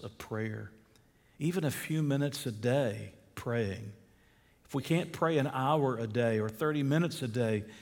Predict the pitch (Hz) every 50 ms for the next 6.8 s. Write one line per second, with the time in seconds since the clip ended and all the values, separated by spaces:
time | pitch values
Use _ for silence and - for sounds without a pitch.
0 | - - - - 135 139 151 147 127 110 - - - 131 131 123 113 113 127 139
1 | 143 139 117 - - - - - - - 113 104 92 113 107 98 95 101 104 -
2 | - - 127 117 117 113 107 104 98 98 98 95 - - - - - - _ _
3 | _ - 120 110 104 98 - - - - 120 107 104 110 113 110 113 113 110 104
4 | - - - 120 104 107 104 101 - - 120 123 - - - - - - - -
5 | - - _ _ _ _ _ _ _ _ _ _ - 127 117 - 117 104 - -
6 | 123 113 110 101 104 107 104 107 110 110 110 110 110 110 110 107